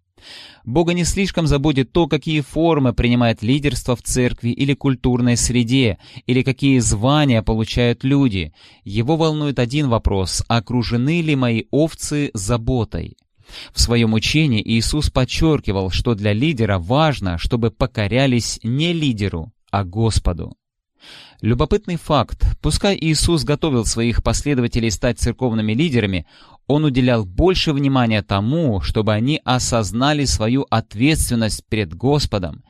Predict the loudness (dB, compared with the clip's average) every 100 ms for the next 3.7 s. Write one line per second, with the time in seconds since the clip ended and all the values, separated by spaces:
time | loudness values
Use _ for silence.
0 | -20 -20 _ -4 0 0 -2 _ 0 2
1 | 2 2 2 2 2 2 0 0 -2 -2
2 | -4 -4 -4 -6 -4 -4 -4 -6 -6 -4
3 | -2 0 0 -4 -8 -12